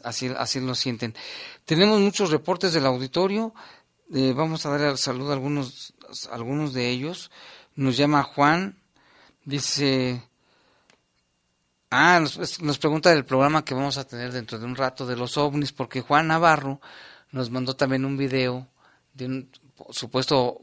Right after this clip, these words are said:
objeto volador no identificado en Tamaulipas, y también con las personas que grabaron, nos mandaron videos la, el mes pasado. El programa se llama El Poder de la Respuesta.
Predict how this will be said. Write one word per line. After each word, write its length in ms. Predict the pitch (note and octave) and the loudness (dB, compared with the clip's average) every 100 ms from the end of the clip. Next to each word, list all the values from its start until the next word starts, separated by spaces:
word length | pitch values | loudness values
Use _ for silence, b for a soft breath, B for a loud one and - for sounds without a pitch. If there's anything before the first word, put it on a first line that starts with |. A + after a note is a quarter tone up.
| _ | _
objeto 340 | - A2+ C3 C3+ | -8 -8 -4 2
volador 200 | B2+ B2+ | 2 2
no 80 | C#3 | 0
identificado 520 | B2+ B2 - C3 B2+ | -4 -8 -2 0 0
en 100 | B2 | -4
Tamaulipas, 920 | B2+ B2 B2 B2 C3+ C#3 C#3 B2+ - B B B B B | -4 -4 -6 -6 -8 -6 -6 -6 -12 B B B B B
y 140 | C3+ A#2+ | -12 -2
también 520 | A#2+ A#2+ B2+ C#3 D3+ | 2 2 2 2 0
con 200 | C#3+ C3 | 0 -2
las 140 | A#2 | -2
personas 380 | - A#2 C#3 C#3 | -6 -6 -6 -6
que 80 | C3 | -2
grabaron, 420 | B2 A#2+ C3+ C3+ | 0 2 2 0
nos 100 | B2 | -2
mandaron 340 | A#2+ B2 C3 C3 | -2 0 0 0
videos 280 | B2 B2+ | -2 -4
la, 160 | B2 - | -6 -6
el 120 | B2 A2+ | -4 -4
mes 200 | B2+ - | -4 -4
pasado. 440 | C3+ D#3 D#3+ E3+ B B B B - | 2 4 2 0 B B B B -2
El 200 | C3 A#2 | -2 2
programa 320 | C3+ D3 D3+ | 4 4 4
se 160 | - | 2
llama 420 | C#3+ C#3+ D#3 D#3+ - | 2 2 2 0 -4
El 140 | C3+ | -12
Poder 380 | - B2 C3+ C#3 | -6 -2 0 0
de 200 | C3 C3+ | -2 -2
la 200 | C#3 C#3+ | 0 0
Respuesta. 920 | C3 A#2+ - C3 C3+ B2+ - B2 A2+ | 0 -6 -8 -4 -2 -4 -6 -8 -8